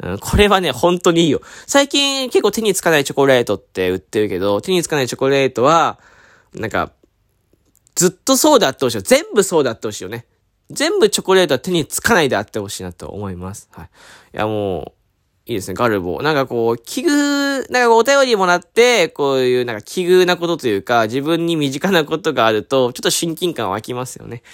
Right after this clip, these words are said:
えー、ちなみにですね、僕、このぶどうさんからですね、青森の、えー、ジュースもらったんですけど、バーガーペイドっていうイベントがあった時に、ちょっと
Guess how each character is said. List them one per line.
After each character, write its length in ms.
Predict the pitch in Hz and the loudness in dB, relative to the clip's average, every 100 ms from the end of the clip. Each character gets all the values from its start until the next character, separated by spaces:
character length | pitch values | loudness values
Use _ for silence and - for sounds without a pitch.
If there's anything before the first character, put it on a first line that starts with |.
| - - _ | -20 -20 _
え 880 | 127 123 113 110 107 107 107 101 - | 0 2 2 0 0 0 -2 -4 -6
ー、 40 | - | -2
ち 80 | 226 | 0
な 60 | |
み 80 | 214 | 2
に 20 | |
で 60 | 160 | 0
す 100 | 139 | -2
ね、 80 | 120 | -4
僕、 220 | 113 117 | -4 -4
こ 100 | 123 | -4
の 140 | 120 | -4
ぶ 100 | 113 | 0
ど 80 | 127 | 0
う 60 | 127 | 0
さ 100 | 131 | -4
ん 80 | |
か 160 | 123 127 | -2 -2
ら 60 | 117 | -2
で 100 | 110 | -6
す 140 | 87 | -10
ね、 840 | 95 98 95 87 85 82 76 73 - | -10 -8 -8 -10 -10 -10 -12 -16 -8
青 220 | 135 165 | 0 2
森 240 | 127 104 90 | 2 -2 -4
の、 300 | 80 73 - | -6 -8 -10
え 220 | 82 76 | -8 -8
ー、 40 | 90 | -4
ジ 100 | 110 | -6
ュ 20 | |
ー 20 | |
ス 140 | 104 | -6
も 100 | 78 | -8
ら 60 | 85 | -10
っ 40 | |
た 180 | - 85 | -10 -14
ん 60 | 71 | -14
で 80 | - | -16
す 100 | - | -14
け 100 | 80 | -10
ど、 240 | 110 85 | -8 -8
バ 160 | 107 101 | -8 -8
ー 20 | |
ガ 120 | 113 | -6
ー 20 | |
ペ 120 | 135 | -4
イ 20 | 131 | -4
ド 60 | |
っ 20 | 92 | -4
て 120 | 80 | -8
い 40 | |
う 20 | |
イ 40 | 98 | -6
ベ 80 | 113 | -6
ン 80 | 110 | -6
ト 80 | |
が 80 | 127 | -6
あ 20 | |
っ 20 | 151 | -4
た 80 | |
時 140 | 110 101 | -6 -6
に、 120 | 110 | -10
ち 40 | |
ょ 20 | - | -10
っ 20 | |
と 220 | 69 - | -12 -12